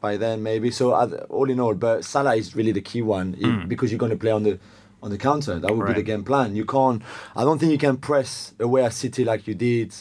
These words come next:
Speaker 1: at home on Wednesday night, for example.
Speaker 2: So
Speaker 1: Or
Speaker 2: his early exit from the games, Mo Salah's early exit, was precautionary,
Speaker 1: You
Speaker 2: or
Speaker 1: would
Speaker 2: do you think
Speaker 1: think
Speaker 2: there's
Speaker 1: so.
Speaker 2: an issue there?
Speaker 1: You would think so, but he did. I mean, he, if he came off, it's because he couldn't continue. Otherwise,
Speaker 2: Right.
Speaker 1: you know, he would have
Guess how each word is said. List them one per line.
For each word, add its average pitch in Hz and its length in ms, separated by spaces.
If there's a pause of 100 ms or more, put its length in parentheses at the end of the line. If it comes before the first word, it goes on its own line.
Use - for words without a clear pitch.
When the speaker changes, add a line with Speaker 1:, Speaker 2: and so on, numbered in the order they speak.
(160)
Speaker 1:
at 110 140
home 110 360 (480)
on 107 160
Wednesday 110 300
night, 123 220
for 104 160
example. 90 540
Speaker 2:
So 208 220
Speaker 1:
Or 202 80
Speaker 2:
his 196 140
early 170 260
exit - 340
from 151 340
the 127 100
games, 90 400
Mo 120 160
Salah's 113 400
early 98 180
exit, - 340
was 104 240 (540)
precautionary, 196 720
Speaker 1:
You 294 60
Speaker 2:
or - 40
Speaker 1:
would 143 140
Speaker 2:
do 160 60
you 147 60
think 131 140
Speaker 1:
think 151 80
Speaker 2:
there's 147 140
Speaker 1:
so. 139 60
Speaker 2:
an 135 60
issue 127 300
there? 90 300
Speaker 1:
You 120 160
would 107 140
think 101 220
so, 82 420
but 117 260
he 120 120
did. 156 180
I 160 100
mean, 151 140
he, 135 260 (160)
if 123 100
he 123 60
came 120 220
off, 131 180
it's 104 100
because 107 260
he 95 60
couldn't 107 220
continue. 98 400
Otherwise, 95 260
Speaker 2:
Right. 98 220
Speaker 1:
you 110 80
know, 85 100
he 87 80
would 90 140
have 92 160